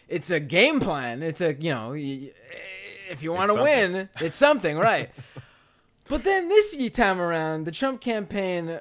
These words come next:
Speaker 1: brings out Tony Bobulinski, a guy that literally no one has heard of until, uh,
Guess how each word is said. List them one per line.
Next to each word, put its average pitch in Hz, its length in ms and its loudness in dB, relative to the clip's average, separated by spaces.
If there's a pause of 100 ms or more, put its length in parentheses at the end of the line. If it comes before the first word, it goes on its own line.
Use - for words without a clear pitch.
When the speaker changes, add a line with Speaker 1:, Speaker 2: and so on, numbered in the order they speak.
Speaker 1:
brings 185 440 0
out 170 440 2
Tony 240 420 2
Bobulinski, 185 800 0 (600)
a 190 80 2
guy 247 380 6
that 233 180 0
literally 214 500 2
no 185 220 4
one 233 240 4
has 208 180 6
heard 208 260 6
of 156 240 4
until, 185 460 0
uh, 208 400 2